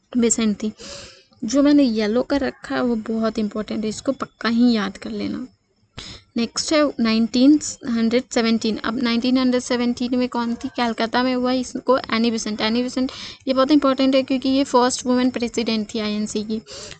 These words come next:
First woman president nineteen hundred seventeen में क्या, कहाँ पे हुआ था? कलकत्ता में। कौन बनी थी? ये पूछ रहा woman president है, Indian woman president नहीं है, सिर्फ woman president, क्योंकि ये Annie Besant इंडिया की नहीं है।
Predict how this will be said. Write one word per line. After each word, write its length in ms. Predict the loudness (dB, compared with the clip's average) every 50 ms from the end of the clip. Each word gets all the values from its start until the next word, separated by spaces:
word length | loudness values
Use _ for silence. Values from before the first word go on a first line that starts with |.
| -4 0
First 280 | 2 2 2 2 2
woman 300 | 2 4 4 4 4 4
president 580 | 2 0 -2 -4 -2 -4 -4 -2 -4 -4 -4 -4
nineteen 320 | -4 -4 -2 0 0 0
hundred 240 | 0 0 -2 -4 -4
seventeen 640 | -6 -6 -4 -2 -2 -4 -4 -4 -4 -2 0 0 0
में 120 | 0 -2 -4 -6
क्या, 120 | -8 -10 -8
कहाँ 280 | -6 -4 -2 -2 -2
पे 80 | 0 0
हुआ 140 | 0 0 -2
था? 120 | -4 -6
कलकत्ता 500 | -6 -6 -6 -4 -4 -4 -6 -4 -4 -4
में। 180 | -4 -4 -6 -8 -10 _ -10
कौन 220 | -6 -4 -2 -2
बनी 200 | 0 0 -2 -2
थी? 160 | -2 -4 -4 -6 -8 -14 -18 -18 -12 _
ये 160 | 0 2 2 2
पूछ 320 | 2 2 0 0 2 2
रहा 80 | 2 4
woman 320 | 6 6 6 6 6 6
president 540 | 4 4 0 0 2 0 0 0 -2 -2 -4
है, 180 | -8 -8 -8 -6 -2
Indian 500 | 0 0 2 2 2 4 4 4 6 6
woman 340 | 4 4 4 6 6 4
president 540 | 4 2 0 -2 0 2 2 4 6 6 6
नहीं 160 | 6 4 4
है, 80 | 2 0
सिर्फ 280 | 0 0 0 0 0 0
woman 340 | 0 2 2 2 2 0
president, 520 | -2 -4 -6 -4 -4 -4 -4 -4 -6 -8 -6
क्योंकि 260 | -6 -8 -6 -4 -4
ये 140 | -4 -4 -4
Annie 260 | -4 -4 -2 -2 -2
Besant 300 | -2 -2 -2 -2 0 0
इंडिया 280 | 0 0 0 0 -2 -2
की 120 | 0 2
नहीं 260 | 2 4 4 2 2
है। 100 | -2 -4